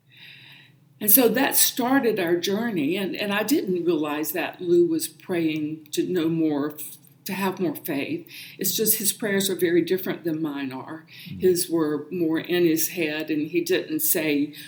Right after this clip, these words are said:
Speaker 1: those words that I said. But, you know, the Lord hears our heart, and he knows what we mean when we're praying. So it was the two of us that were praying a unified prayer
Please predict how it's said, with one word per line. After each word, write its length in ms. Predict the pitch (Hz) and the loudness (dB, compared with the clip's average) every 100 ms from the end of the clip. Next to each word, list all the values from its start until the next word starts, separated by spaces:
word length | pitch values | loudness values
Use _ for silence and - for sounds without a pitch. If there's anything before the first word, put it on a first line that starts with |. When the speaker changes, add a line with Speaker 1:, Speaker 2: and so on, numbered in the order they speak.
| - | -6
Speaker 1:
those 320 | - 165 170 165 | 2 6 6 2
words 440 | 165 175 175 - | 4 4 4 2
that 180 | 156 143 | -2 -4
I 160 | 143 | -6
said. 540 | 151 - 147 143 143 - - - - - | -2 -2 -2 -4 -6 -8 -20 -20 -20 -20
But, 460 | 165 202 170 165 - 226 | -6 0 2 2 0 -2
you 80 | |
know, 160 | 190 165 | 2 2
the 100 | 165 | 2
Lord 320 | 160 175 170 | 4 4 4
hears 460 | - 175 165 165 - | 0 0 2 2 -2
our 160 | 135 | -4
heart, 540 | 135 190 165 131 143 - | -6 -4 -2 -2 -4 -2
and 80 | 165 | 0
he 220 | 165 170 | 2 2
knows 400 | 160 160 156 156 | 2 2 2 2
what 180 | 147 127 | -4 0
we 120 | 156 | 0
mean 440 | 151 175 185 170 156 | 2 2 2 0 -2
when 160 | 147 | -6
we're 140 | 143 147 | -4 -6
praying. 680 | - 214 220 131 143 135 | -8 -4 0 0 -2 -4
So 440 | - - 160 139 139 - - - - | -2 -4 -2 -4 -6 -12 -14 -10 -6
it 140 | 233 | -2
was 140 | 196 | 0
the 80 | 190 | 0
two 320 | 190 226 202 | 0 2 4
of 140 | 175 151 | 2 0
us 260 | - - | -6 -4
that 240 | - 160 - | -4 -6 -4
were 200 | 151 143 - _ _ | -6 -6 -14 _ _
praying 480 | - 226 233 226 202 | -8 -4 -2 -2 -4
a 40 | |
unified 760 | 147 156 196 202 - 180 180 - | -6 -4 -4 -4 -6 -6 -8 -8
prayer 480 | - 143 - - | -6 -6 -6 -12